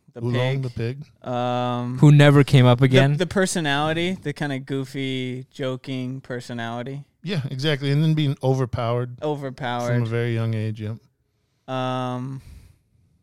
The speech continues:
Speaker 2: A love of fighting, too. The whole
Speaker 1: Love of
Speaker 2: saying, like,
Speaker 1: Yeah.
Speaker 2: just love getting into it, testing your strength. That's really a Sun Wukong aspect.
Speaker 1: Then the a-,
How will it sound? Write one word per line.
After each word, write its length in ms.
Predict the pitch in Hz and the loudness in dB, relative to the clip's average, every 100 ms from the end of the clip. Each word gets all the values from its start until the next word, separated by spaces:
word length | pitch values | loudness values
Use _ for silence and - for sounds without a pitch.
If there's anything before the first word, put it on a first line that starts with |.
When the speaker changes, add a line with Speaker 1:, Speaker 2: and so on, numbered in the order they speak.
| _ _ _ _ 131 | _ _ _ _ -2
Speaker 2:
A 60 | |
love 220 | 131 139 | 2 2
of 140 | 135 113 | 2 -2
fighting, 480 | - 117 117 117 113 | -2 -2 -2 -2 -4
too. 320 | 120 113 107 - | -4 -4 -4 -4
The 100 | 123 | -2
whole 100 | 147 | 0
Speaker 1:
Love 100 | 127 | -2
of 60 | 135 | -2
Speaker 2:
saying, 480 | 135 135 127 123 | -2 0 0 0
like, 260 | 123 120 - - | -2 -4 -8 -12
Speaker 1:
Yeah. 300 | 127 117 123 _ - | -8 -8 -10 _ -6
Speaker 2:
just 200 | 123 117 | -4 0
love 300 | 120 123 117 | 2 2 0
getting 240 | 123 120 117 | -4 -2 0
into 260 | 117 120 | 0 0
it, 160 | 120 - | 0 -4
testing 420 | 131 110 - 117 | -6 -6 -4 -2
your 100 | 113 | -2
strength. 440 | - 117 113 107 - | -4 -4 -4 -4 -6
That's 260 | 113 - | -8 -6
really 260 | 120 110 110 | -4 -2 -2
a 300 | 107 107 104 | -2 -2 -4
Sun 260 | - 117 110 107 | -6 -4 -2 -4
Wukong 540 | - 107 107 107 117 - | -6 -4 -2 -4 -6 -10
aspect. 520 | 107 - - 107 107 _ _ _ _ _ _ _ _ _ _ _ | -10 -10 -10 -10 -12 _ _ _ _ _ _ _ _ _ _ _
Speaker 1:
Then 1160 | 208 277 320 320 311 311 302 302 302 294 277 254 | -16 -14 -12 -12 -14 -14 -14 -14 -14 -14 -16 -14
the 360 | 247 233 226 - _ _ 160 | -12 -10 -10 -14 _ _ -10
a-, 220 | 185 | -8